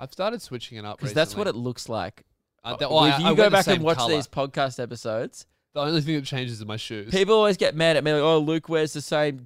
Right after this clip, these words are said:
Speaker 2: three jumpers." And I'm like, "Yeah, at least I have three jumpers."
Speaker 1: <laughs>
Speaker 2: Lewis wears the same black jacket every time and no one says shit.
Speaker 1: Um, anyway, so we go to, we get into this club,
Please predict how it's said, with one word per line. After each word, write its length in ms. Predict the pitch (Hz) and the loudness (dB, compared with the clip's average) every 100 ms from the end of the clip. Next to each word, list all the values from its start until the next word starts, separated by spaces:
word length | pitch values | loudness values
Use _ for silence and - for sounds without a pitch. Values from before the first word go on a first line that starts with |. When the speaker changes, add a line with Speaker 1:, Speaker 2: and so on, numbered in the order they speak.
| - | -6
Speaker 2:
three 240 | 151 151 | -2 -2
jumpers." 540 | 139 135 147 170 123 123 | -2 -4 -2 -4 -4 -4
And 80 | |
I'm 80 | 131 | -4
like, 200 | 139 139 147 | -4 -6 -4
"Yeah, 160 | 160 | -2
at 80 | 147 | 2
least 220 | 170 - | 0 2
I 100 | 190 | 0
have 400 | 156 147 151 147 | 2 2 0 -2
three 260 | - 139 135 | -4 -2 -2
jumpers." 560 | 131 139 143 120 110 | 0 -2 -2 -4 -4
Speaker 1:
<laughs> 0 | |
Speaker 2:
Lewis 380 | 135 143 156 156 | -2 0 2 0
wears 200 | 165 165 | 0 0
the 80 | 156 | 0
same 280 | 165 160 143 | 0 0 0
black 320 | 139 143 - | 0 0 0
jacket 400 | 170 147 139 - | -2 -2 -4 -4
every 360 | 139 156 143 151 | 0 0 -2 -6
time 340 | 165 143 135 | -2 0 0
and 180 | 127 127 | -2 -2
no 180 | 135 139 | -2 0
one 240 | 139 131 | -2 -4
says 300 | 120 143 131 | -6 -6 -6
shit. 540 | - - 139 127 - _ - | -8 -10 -6 -6 -8 _ -6
Speaker 1:
Um, 360 | 139 139 135 - _ _ | -2 0 -2 -6 _ _
anyway, 420 | 185 202 151 139 | 2 4 4 2
so 180 | 123 165 | 2 0
we 80 | 160 | 2
go 160 | 190 233 226 | 2 2 -2
to, 60 | |
we 120 | 170 | -4
get 120 | 170 214 | -2 -2
into 140 | 208 | -2
this 180 | 190 - | -4 -6
club, 440 | - 156 131 120 | -6 0 0 -2